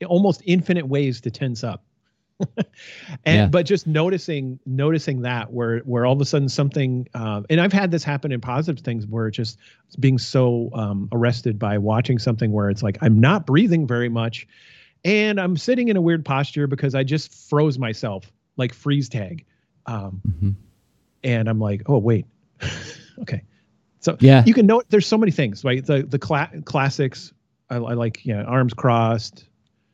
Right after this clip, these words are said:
Speaker 2: Yeah.
Speaker 1: Black, you know,
Speaker 2: Yeah,
Speaker 1: yeah.
Speaker 2: and I, I've, I've had it happen where I didn't notice it until it, until it was, like, it really exaggerated. Like in, uh, one of the new Star Wars movies, something bad happens to Chewbacca early on in the story.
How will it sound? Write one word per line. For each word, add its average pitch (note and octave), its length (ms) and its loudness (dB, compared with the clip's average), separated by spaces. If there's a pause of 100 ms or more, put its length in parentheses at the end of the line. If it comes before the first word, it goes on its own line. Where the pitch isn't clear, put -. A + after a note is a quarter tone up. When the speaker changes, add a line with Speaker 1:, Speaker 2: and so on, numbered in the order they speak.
(280)
Speaker 2:
Yeah. C#3 300 10
Speaker 1:
Black, A2 220 4 (240)
you C#3 80 -8
know, C3+ 120 -8
Speaker 2:
Yeah, C#3+ 180 10
Speaker 1:
yeah. C3+ 80 8
Speaker 2:
and D3+ 120 8
I, D3+ 220 2
I've, D3 200 6
I've C#3 180 4
had D3+ 180 8
it C#3 60 6
happen C#3 220 6
where B2 100 6
I A#2+ 80 8
didn't A2 240 4
notice G#2+ 260 6
it A#2 60 4
until G#2+ 260 2
it, G2+ 120 0
until G#2+ 280 4
it G2 60 2
was, G2 160 0
like, F#2+ 220 2
it G2+ 100 0
really G2+ 180 2
exaggerated. F#2 600 0
Like F#2+ 240 2
in, G2+ 600 4
uh, G#2+ 180 2
one G#2+ 140 6
of A2 60 8
the G#2+ 60 6
new G2+ 160 6
Star G2 260 2
Wars F#2+ 220 2
movies, F2+ 440 2
something A2 460 0 (140)
bad G2 280 0
happens F#2 360 -4
to G2 80 -4
Chewbacca D#2 720 -6
early F#2+ 280 -2
on F2 120 -4
in E2 60 -4
the F2 80 -6
story. C#2+ 480 -8